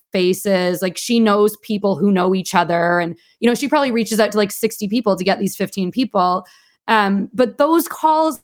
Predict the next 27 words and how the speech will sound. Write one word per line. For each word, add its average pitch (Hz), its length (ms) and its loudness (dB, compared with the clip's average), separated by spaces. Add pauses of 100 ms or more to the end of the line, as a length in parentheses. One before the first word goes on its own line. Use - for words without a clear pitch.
(160)
are 269 300 0
always, 262 720 0
like, 220 280 0
wonderful. 214 1160 0
I 208 120 4
love 202 440 0
them. 208 500 0 (300)
I 214 80 2
love 233 220 2
going 208 320 2
to 196 80 0
them. 208 240 2
So 208 360 0 (120)
for 233 140 2
me, 233 200 4
like, 214 180 2
even 220 220 2
just 214 240 0
saying 202 320 2
yes 165 340 -2
to 226 100 -2
things 226 260 0
like 226 180 0
that 226 360 0
is 180 200 0
really 180 220 -2
important. 170 720 -4